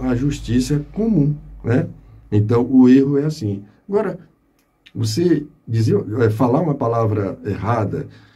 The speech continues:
escrever uma palavra que contenha lá um erro, uma, uma falta de, de uma palavra e, e, e dar uma conotação diferente, isso aí é comum, ok? Então,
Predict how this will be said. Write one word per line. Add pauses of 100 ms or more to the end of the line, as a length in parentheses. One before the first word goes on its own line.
(100)
escrever
uma
palavra (260)
que
contenha
lá
um
erro,
uma,
uma
falta
de,
de
uma
palavra (340)
e,
e,
e
dar
uma
conotação
diferente, (380)
isso
aí
é
comum, (360)
ok? (420)
Então,